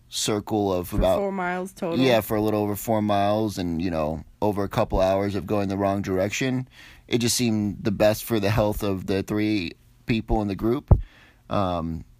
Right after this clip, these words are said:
Speaker 1: to celebrate how far we made it and realize how amazing it was, and also realize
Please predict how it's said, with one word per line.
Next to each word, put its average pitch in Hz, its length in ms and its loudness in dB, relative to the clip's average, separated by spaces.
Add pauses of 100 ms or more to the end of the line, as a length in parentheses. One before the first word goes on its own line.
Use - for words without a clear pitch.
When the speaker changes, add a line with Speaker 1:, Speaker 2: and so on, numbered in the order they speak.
Speaker 1:
to 104 200 2
celebrate 113 580 4
how 110 160 2
far 113 220 0
we 107 120 0
made 104 260 0
it 156 260 -2
and 107 220 0
realize 107 460 2
how 107 200 4
amazing 110 360 0
it 123 40 -2
was, 139 240 0
and 113 100 0
also 107 280 0
realize 98 540 0